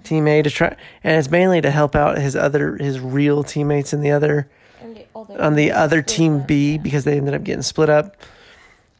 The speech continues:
Speaker 1: Overall, it wa-,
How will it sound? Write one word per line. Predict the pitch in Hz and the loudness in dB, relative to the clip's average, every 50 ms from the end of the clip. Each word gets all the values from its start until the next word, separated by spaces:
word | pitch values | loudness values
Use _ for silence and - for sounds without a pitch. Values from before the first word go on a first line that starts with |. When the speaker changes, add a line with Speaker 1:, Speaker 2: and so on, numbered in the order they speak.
| _ - - - _ _ _ _ _ _ _ - | _ -20 -20 -20 _ _ _ _ _ _ _ -2
Speaker 1:
Overall, | - 226 214 185 180 185 180 175 175 175 175 175 180 - - _ _ _ _ _ _ _ _ _ _ _ _ _ _ _ - | 2 2 2 4 4 4 4 6 4 4 2 0 -4 -10 -18 _ _ _ _ _ _ _ _ _ _ _ _ _ _ _ -8
it | 214 214 214 | -4 -4 -2
wa-, | 202 196 190 | -2 -4 -6